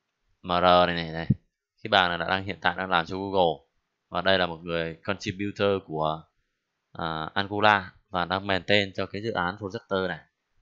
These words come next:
Angular và projector. Đó, mọi người có thể search thêm thông tin bà này. Thì hồi trước mà mình có research là mình cũng hay xem cái bà này ở trên các cái kênh như đây này. Đây,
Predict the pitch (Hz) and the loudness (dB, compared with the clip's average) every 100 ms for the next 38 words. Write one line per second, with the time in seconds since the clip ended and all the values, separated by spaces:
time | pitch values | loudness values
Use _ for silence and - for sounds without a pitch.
0 | _ _ 101 95 98 95 90 82 92 107 | _ _ -6 -2 0 0 -2 -8 -10 -10
1 | - 98 90 _ _ _ _ _ _ _ | -4 -4 -4 _ _ _ _ _ _ _
2 | _ _ _ _ 95 98 - 95 92 90 | _ _ _ _ -6 -6 -6 -6 -4 -4
3 | 92 85 92 - 101 95 98 92 98 92 | -6 0 -2 0 -4 -4 -8 -4 -4 -4
4 | 87 82 82 76 - _ _ _ _ _ | -4 -2 -2 -4 -12 _ _ _ _ _
5 | _ _ _ _ _ _ _ _ _ _ | _ _ _ _ _ _ _ _ _ _
6 | _ _ _ _ - 90 90 87 - 139 | _ _ _ _ -10 -6 -6 -4 -2 -2
7 | 98 87 85 95 107 90 95 87 85 82 | -2 -4 -4 -4 -2 0 0 0 -2 -10
8 | 80 82 110 - _ 101 95 - 98 90 | -12 -16 -20 -20 _ -8 -8 -4 -4 -4
9 | 87 98 87 80 78 - _ _ _ _ | -10 -8 -6 -6 -12 -18 _ _ _ _
10 | _ _ _ _ 85 - 95 90 - 104 | _ _ _ _ -10 -4 -4 -4 -12 -16
11 | - 101 95 95 92 87 92 90 78 - | -4 -2 -2 -4 -14 -2 0 0 -4 -18
12 | _ _ _ _ _ _ _ _ _ _ | _ _ _ _ _ _ _ _ _ _
13 | _ _ _ _ _ _ _ _ _ _ | _ _ _ _ _ _ _ _ _ _
14 | _ _ _ _ _ _ _ _ _ _ | _ _ _ _ _ _ _ _ _ _
15 | _ 98 92 | _ 0 0